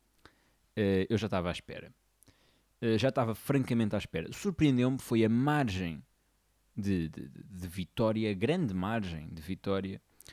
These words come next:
com que o senhor Donald Trump ganhou à senhora Hillary Clinton. Eh, e esta rubrica, o Zé Explica, é tendencialmente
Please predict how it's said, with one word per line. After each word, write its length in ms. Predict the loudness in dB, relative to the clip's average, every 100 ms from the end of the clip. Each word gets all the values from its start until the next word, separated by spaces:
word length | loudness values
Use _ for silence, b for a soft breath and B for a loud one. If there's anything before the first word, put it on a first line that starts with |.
| B B
com 240 | -2 0 0
que 160 | -4
o 160 | -4 -4
senhor 460 | -2 0 2 2
Donald 460 | 2 2 2 0 -2
Trump 440 | -6 -2 0 0 -4 -14 -20 _ _ _ b b b b b
ganhou 640 | -2 2 4 4 4 2 0
à 80 | -4
senhora 520 | -4 0 2 4 2
Hillary 480 | 2 2 4 4 2 -2
Clinton. 600 | -4 -2 -2 -8 -16 -16 _ _ _ b b b b b b -2
Eh, 300 | 0 0 -2
e 380 | -4 -2 -4 -4
esta 260 | -4 -4 -6
rubrica, 420 | 0 0 2 0
o 60 | -2
Zé 80 |
Explica, 640 | -2 -2 -4 -2 -2 -4 -4
é 120 | -10
tendencialmente 840 | -8 -8 -6 -4 -4 -4 -6 -12